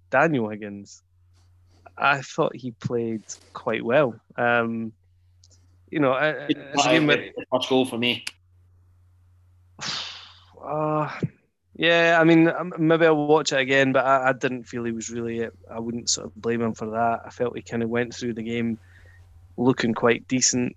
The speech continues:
Speaker 1: not making any mistakes, and that's, that's more than enough for the three points this week. Uh, two points, Kevin Smith. <sighs> You know, I, I, I don't think it was one of his better games, but I thought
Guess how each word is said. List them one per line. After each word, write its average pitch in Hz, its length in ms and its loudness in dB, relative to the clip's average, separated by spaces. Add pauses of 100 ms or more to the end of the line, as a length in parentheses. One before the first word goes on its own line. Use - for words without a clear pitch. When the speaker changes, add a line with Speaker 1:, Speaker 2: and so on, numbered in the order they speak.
Speaker 1:
not 127 240 2
making 123 300 0
any 113 140 2
mistakes, 123 600 -2
and 107 300 -8
that's, - 440 0
that's - 180 -12
more 113 140 0
than 110 100 -2
enough 113 240 -4
for - 80 -20
the 107 100 -14
three 113 220 -16
points 113 340 -4
this - 220 -10
week. 120 160 -16 (520)
Uh, 110 500 -6 (520)
two 143 200 2
points, - 600 4 (140)
Kevin 110 260 0
Smith. 127 320 0 (1120)
<sighs> - 40 -8 (360)
You 113 120 -2
know, 98 160 -8 (160)
I, 107 240 2
I, 123 140 0 (160)
I 110 100 0
don't 110 320 0
think 110 220 -6
it - 80 -12
was 107 140 -8
one 110 140 0
of 104 100 -2
his 101 100 -8
better 113 340 0
games, 120 460 2
but 110 260 0
I 107 100 -2
thought 117 420 0